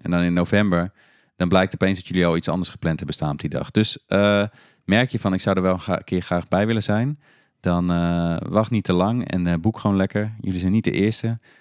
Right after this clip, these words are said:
Eerste ticket, de eerste stel heeft zich al aangemeld.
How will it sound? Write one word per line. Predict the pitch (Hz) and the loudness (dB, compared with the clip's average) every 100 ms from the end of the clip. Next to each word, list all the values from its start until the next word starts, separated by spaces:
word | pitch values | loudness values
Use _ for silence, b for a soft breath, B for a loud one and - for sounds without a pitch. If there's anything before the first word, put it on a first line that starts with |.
| b - | b -8
Eerste | 95 - | -6 -6
ticket, | - 92 85 | -4 -2 -2
de | - | -2
eerste | 87 - | -4 -4
stel | - 85 82 80 | -4 -2 0 -2
heeft | 78 | -4
zich | 82 73 | -6 -6
al | |
aangemeld. | 80 80 80 76 73 67 | -4 -4 -4 -4 -4 -10